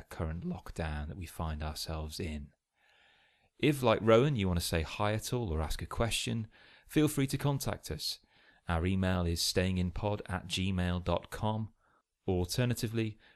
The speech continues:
reach out to us on your favourite social media platform. At Staying In Pod has you covered there.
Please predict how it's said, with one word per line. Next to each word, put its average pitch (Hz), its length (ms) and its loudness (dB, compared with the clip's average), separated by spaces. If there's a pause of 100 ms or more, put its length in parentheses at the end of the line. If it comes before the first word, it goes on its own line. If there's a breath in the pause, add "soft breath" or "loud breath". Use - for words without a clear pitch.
(120)
reach 143 240 2
out 82 200 2
to 90 140 0
us 85 180 0
on 85 140 -2
your 80 120 -4
favourite 85 500 -2
social 82 400 -2
media 78 360 -4
platform. 92 680 -2 (600 soft breath)
At 101 220 -4
Staying 92 380 0
In 85 160 -2
Pod 85 340 -2 (180)
has 80 180 -6
you 82 140 -4
covered 80 420 -8 (100)
there. 78 340 -4